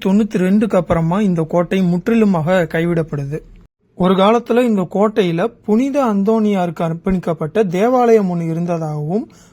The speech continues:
அது வந்து காலப்போக்குல வந்து இடிக்கப்பட்டதாகவும் சொல்லப்படுது. போர்ச்சுகீசியர்கள்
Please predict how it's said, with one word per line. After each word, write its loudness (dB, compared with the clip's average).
அது 4
வந்து 2
காலப்போக்குல 0
வந்து -2
இடிக்கப்பட்டதாகவும் -4
சொல்லப்படுது. -6
போர்ச்சுகீசியர்கள் 0